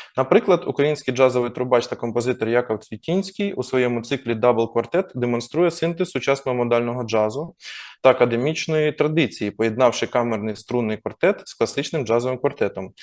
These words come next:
Е, в даному випадку це ритм-секція та, е, труба. Ще одним яскравим прикладом стильового синтезу можна вважати твір джазового піаніста та композитора Олексія Бі-, Боголюбова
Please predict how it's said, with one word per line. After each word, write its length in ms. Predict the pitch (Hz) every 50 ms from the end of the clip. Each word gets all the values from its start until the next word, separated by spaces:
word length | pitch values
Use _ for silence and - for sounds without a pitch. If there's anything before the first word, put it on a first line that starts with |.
| - - - - - - - - -
Е, 180 | 107 110 110
в 180 | 104 107 104 104 -
даному 340 | 135 135 127 123 120 123
випадку 380 | 123 165 202 - - - - -
це 160 | - - 123
ритм-секція 600 | 113 113 - - 104 - - 151 151 - - 117
та, 560 | 104 - - - 117 117 117 110 110 - - - 107
е, 280 | 107 107 104 104 101 98 98 95 92 _ _ _
труба. 440 | - 117 113 101 98 95 - - - _ _ _ _ _ _ _ _ _ _ _ _ _ _ _ _ _ _ _ _ _ _ - 135 131
Ще 560 | - - - - 160 165 175 165 147 - - -
одним 340 | 135 120 127 147 151 139
яскравим 440 | 123 123 120 - - 131 127 120 117
прикладом 440 | 117 123 135 - 127 120 113 113 110
стильового 480 | - - - 120 113 117 120 117 113 113
синтезу 440 | - - 180 202 - 220 190 170
можна 300 | 139 127 131 131 139 160
вважати 360 | 156 143 143 127 135 139 - 139
твір 340 | - - 123 135 143 143 - _ - - - _ _ -
джазового 420 | 110 131 135 135 139 135 127 123
піаніста 500 | - 131 123 117 123 143 156 - - 139
та 120 | - 123
композитора 640 | 107 - 113 107 - 113 107 135 143 - 156 143 135
Олексія 420 | - 120 120 113 - - 143 143
Бі-, 200 | 139 131 135 -
Боголюбова 840 | - 120 117 127 123 143 135 123 113 104 98 98 107 101 104 104 98